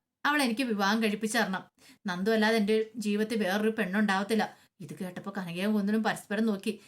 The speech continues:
കനകയുടെ ഉള്ളിലേക്ക് ജോത്സ്യർ പറഞ്ഞ വാക്കുകളാണ്. എങ്ങനെ പോയാലും എതിലെ പോയാലും അവസാനം അനിയാണ് നന്ദുവിന്റെ കഴുത്തിൽ താലി ആർത്തുള്ളൂ. ദൈവമേ, അതിനുള്ള പുറപ്പാടൊക്കെയാണോ ഇത്? എന്തൊക്കെയാ സംഭവിച്ചുകൊണ്ടിരിക്കണേ? അനി ഇത്ര ചങ്കറപ്പോടെ വന്ന് പറയുകയാണെങ്കിൽ പെട്ടെന്ന് കോയെന്നും പറഞ്ഞു, "മോനെ, നീ എന്താ പറയണേ?"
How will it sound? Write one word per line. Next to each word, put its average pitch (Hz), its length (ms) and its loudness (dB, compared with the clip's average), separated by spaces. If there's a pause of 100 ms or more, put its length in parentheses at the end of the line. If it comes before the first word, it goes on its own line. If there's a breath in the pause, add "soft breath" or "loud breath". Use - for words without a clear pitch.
(160 loud breath)
കനകയുടെ 175 440 -2
ഉള്ളിലേക്ക് 208 500 0 (200)
ജോത്സ്യർ 190 400 -4
പറഞ്ഞ 214 220 2
വാക്കുകളാണ്. 202 560 0 (380)
എങ്ങനെ 180 340 -4
പോയാലും 208 300 0
എതിലെ 196 240 -2
പോയാലും 208 420 0 (380 loud breath)
അവസാനം 254 400 2
അനിയാണ് 220 600 2
നന്ദുവിന്റെ 196 320 -2
കഴുത്തിൽ 214 320 -4
താലി 208 300 0
ആർത്തുള്ളൂ. 196 520 -2
ദൈവമേ, 180 540 -4 (300 loud breath)
അതിനുള്ള 170 300 -6
പുറപ്പാടൊക്കെയാണോ 208 720 0
ഇത്? 202 180 0 (200)
എന്തൊക്കെയാ 175 520 -4
സംഭവിച്ചുകൊണ്ടിരിക്കണേ? 202 920 -2 (300 loud breath)
അനി 285 140 0
ഇത്ര 269 220 -2
ചങ്കറപ്പോടെ 233 640 0
വന്ന് 240 200 2
പറയുകയാണെങ്കിൽ 214 560 0 (420 soft breath)
പെട്ടെന്ന് 196 260 -4
കോയെന്നും 208 340 0
പറഞ്ഞു, 214 180 0 (340)
"മോനെ, 185 160 -4
നീ 240 160 2
എന്താ 226 200 2
പറയണേ?" 226 520 0